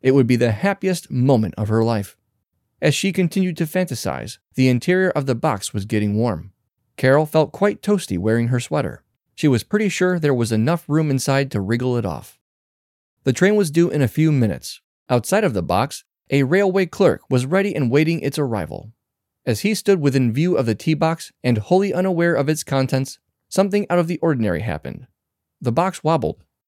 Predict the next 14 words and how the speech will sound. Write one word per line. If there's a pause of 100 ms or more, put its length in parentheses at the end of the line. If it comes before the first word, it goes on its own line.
(340)
Wobbling
boxes
weren't
necessarily
uncommon, (140)
since
cargo
often
included
livestock
and
other
assorted
animals.